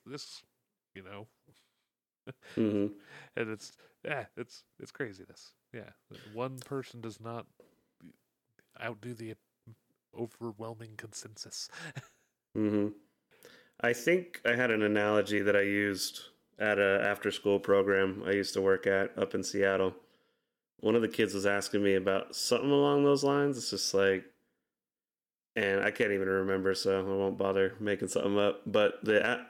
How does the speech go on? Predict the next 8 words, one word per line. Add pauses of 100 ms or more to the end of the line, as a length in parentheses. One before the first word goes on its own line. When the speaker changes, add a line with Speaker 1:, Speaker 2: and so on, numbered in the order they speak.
Speaker 2:
the
analogy, (920)
we
were
sitting
in
the
gym